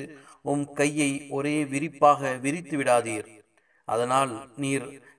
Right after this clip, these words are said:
நிந்திக்கப்பட்டவராகவும் கையில் எதுவும் இல்லாத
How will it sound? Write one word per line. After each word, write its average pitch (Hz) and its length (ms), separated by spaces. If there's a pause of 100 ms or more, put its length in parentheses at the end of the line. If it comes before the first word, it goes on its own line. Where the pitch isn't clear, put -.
நிந்திக்கப்பட்டவராகவும் 135 1400 (280)
கையில் 139 480 (140)
எதுவும் 156 380
இல்லாத 139 380